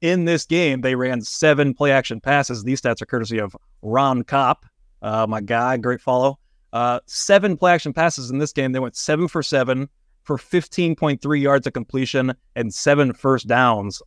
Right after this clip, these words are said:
on those passes. So I have no clue why they're not calling more play action passes this year. Um,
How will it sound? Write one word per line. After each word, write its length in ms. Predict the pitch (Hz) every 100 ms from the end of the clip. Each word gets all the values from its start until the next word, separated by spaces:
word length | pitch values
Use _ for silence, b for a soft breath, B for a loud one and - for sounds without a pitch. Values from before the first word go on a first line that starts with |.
| -
on 280 | 123 131 117
those 160 | 107
passes. 500 | - 107 82 - - _ _ _
So 140 | 147
I 160 | 180 285
have 180 | 254
no 260 | 131 139 160
clue 220 | - 170
why 500 | 123 98 104 110 156
they're 140 | 165 160
not 180 | 156
calling 300 | - 151 151
more 180 | 135 139
play 180 | 143 135
action 260 | 135 - 135
passes 340 | 147 143 131
this 220 | 139 135
year. 280 | 143 147 151 _ _ _
Um, 500 | 101 113 113 107 107